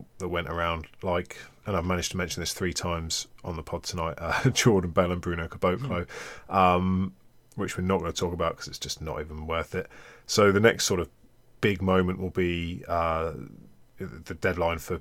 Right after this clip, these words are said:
Speaker 1: for picking up waves and things like that ahead of the playoffs. This is obviously what most team, you know, the buyout market's gonna be there.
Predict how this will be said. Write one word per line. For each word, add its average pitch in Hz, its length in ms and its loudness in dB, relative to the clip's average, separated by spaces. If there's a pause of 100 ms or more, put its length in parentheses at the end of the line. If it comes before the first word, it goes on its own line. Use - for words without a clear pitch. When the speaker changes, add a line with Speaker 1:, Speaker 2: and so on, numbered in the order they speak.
(100)
Speaker 1:
for - 160 -14
picking - 260 -6
up 85 100 -4
waves 90 440 0
and 95 260 -8
things 82 200 -2
like 73 200 0
that 92 480 4
ahead 90 200 2
of 82 60 2
the - 60 -4
playoffs. 95 480 6
This 101 160 0
is 92 80 0
obviously 85 440 -4 (360)
what 101 100 4
most 101 380 6
team, 92 200 4
you 87 80 0
know, 80 100 0
the 78 120 -4
buyout 92 320 6
market's 90 360 2
gonna 90 140 0
be 87 100 0
there. 87 300 4